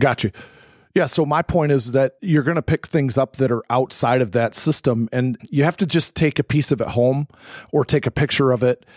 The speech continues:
And then when you get back home or you get back to where you, you know, where you come from, then you start looking it up. What's the geology of the area where you were?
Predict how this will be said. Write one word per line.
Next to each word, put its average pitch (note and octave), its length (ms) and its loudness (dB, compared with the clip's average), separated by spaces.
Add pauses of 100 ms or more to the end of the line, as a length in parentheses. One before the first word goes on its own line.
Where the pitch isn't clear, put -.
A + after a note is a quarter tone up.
(260)
And C#3 180 0
then C#3 200 2
when C#3 160 2
you C3+ 120 2
get D3+ 240 0
back E3 260 0
home D#3 420 0 (200)
or B2+ 140 2
you A#2 160 0
get D3 300 -2
back D3 240 0
to C#3+ 100 0
where C3 220 2
you, B2+ 400 0 (220)
you C#3 100 -4
know, B2+ 100 2
where B2+ 240 2
you A#2+ 140 2
come C#3+ 180 -2
from, B2 260 0
then B2+ 300 0
you C3+ 360 -2 (100)
start C#3 360 0
looking C3 280 0
it G#2+ 100 -2
up. G2+ 240 -6 (240)
What's C3+ 320 -2
the C3+ 100 -2
geology A#2+ 560 2
of G2 120 0
the B2 160 0
area A#2 320 4
where A2+ 140 0
you A2+ 180 0
were? A2 420 0